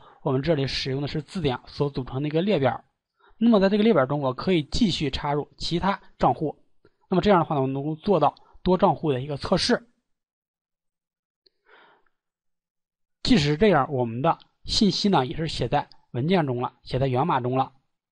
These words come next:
那么下一步呢，我们就要把这些信息给它写到文件中，然后呢，从文件中读取出来。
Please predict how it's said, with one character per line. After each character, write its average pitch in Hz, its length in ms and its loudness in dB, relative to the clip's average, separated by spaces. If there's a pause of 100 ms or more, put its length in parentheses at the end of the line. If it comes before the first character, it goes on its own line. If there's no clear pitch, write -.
(260)
那 247 120 6
么 202 100 2
下 240 240 6
一 170 60 4
步 156 100 0
呢， 127 160 4
我 123 60 -2
们 123 160 -6
就 208 100 0
要 190 160 6
把 123 320 -6
这 208 180 2
些 175 320 2 (300)
信 196 260 2
息 - 380 0 (400)
给 127 140 -4
它 143 180 -2 (160)
写 - 220 -6
到 139 140 -2
文 123 200 -4
件 175 220 0
中， 143 260 0 (680)
然 151 160 6
后 180 60 8
呢， 180 120 2
从 143 160 -4
文 156 100 -2
件 185 140 2
中 175 140 2
读 147 180 0
取 160 120 -2
出 - 160 -2
来。 123 220 -2